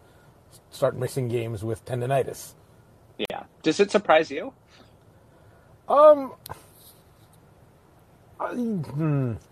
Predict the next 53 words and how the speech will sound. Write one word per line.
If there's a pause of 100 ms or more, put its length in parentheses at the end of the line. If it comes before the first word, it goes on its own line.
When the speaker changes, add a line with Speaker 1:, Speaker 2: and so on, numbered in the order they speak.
(160)
Speaker 1:
San
Antonio
surprises
me
more,
be-,
just
partially
'cause
I
just
didn't
think
they
had
the
talent (460)
to,
Speaker 2:
Right.
Speaker 1:
even
if
they
try,
were
trying. (480)
Um,
Utah
is,
is,
like, (140)
in
retrospect,
it's
like,
"Okay,
I'm
dumb." (360)
They
still
have
a
lot
of
N
B
A
basketball
players, (240)
as
you
were
pointing
out.